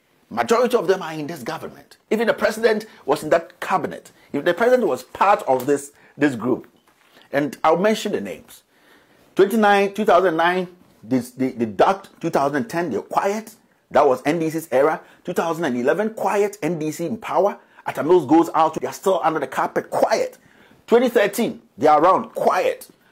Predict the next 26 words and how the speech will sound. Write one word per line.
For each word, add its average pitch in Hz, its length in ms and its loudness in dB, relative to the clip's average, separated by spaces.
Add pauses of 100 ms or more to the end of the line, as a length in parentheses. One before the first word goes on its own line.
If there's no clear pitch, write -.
(120)
Twenty 254 380 0
fourteen, 214 640 -2 (340)
they 135 100 2
are 147 200 6
around, 156 420 4
they 120 60 -2
are - 80 -8
quiet. - 520 -2 (280)
Fif-, - 340 -4
sixteen, 233 600 -2 (560)
quiet. - 360 2
Seventeen, 226 760 -2
quiet. - 520 -2 (720)
Eighteen, 254 800 2
twenty 226 280 -2
eighteen, 190 600 0
they - 60 -8
are 160 80 -6
still 233 180 -2
quiet. - 540 -4 (260)
They 170 80 0
are 196 60 2
still 240 200 0
around. 143 300 2 (400)
Twenty 285 240 2
nineteen, 151 560 -4